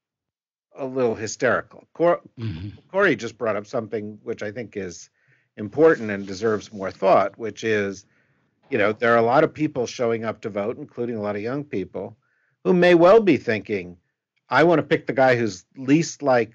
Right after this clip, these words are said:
Speaker 1: not just Trump, but least like the establishment that has gotten us to this place." Uh,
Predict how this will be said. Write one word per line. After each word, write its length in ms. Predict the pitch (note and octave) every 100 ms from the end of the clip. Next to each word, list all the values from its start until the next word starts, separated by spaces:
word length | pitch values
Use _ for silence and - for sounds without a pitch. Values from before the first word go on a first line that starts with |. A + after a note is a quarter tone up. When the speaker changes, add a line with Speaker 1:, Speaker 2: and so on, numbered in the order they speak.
| _
Speaker 1:
not 220 | C3+ C3
just 220 | C3 G#2+
Trump, 340 | - G3+ G3 - _ _ _ _
but 180 | D3 C3
least 340 | E3 G#3+ G#3
like 240 | F#3+ E3 D3
the 120 | C#3+
establishment 960 | A#2+ - D#3 D#3+ F3+ F3 - C3+ A#2+ -
that 160 | A#2+
has 120 | A#2 F#2
gotten 420 | C3 D3 - C#3
us 160 | A#2+
to 140 | - A#2+
this 200 | A2 G#2+
place." 520 | - G3+ A3 - - _ _ _ _ _
Uh, 320 | B2 A#2+ B2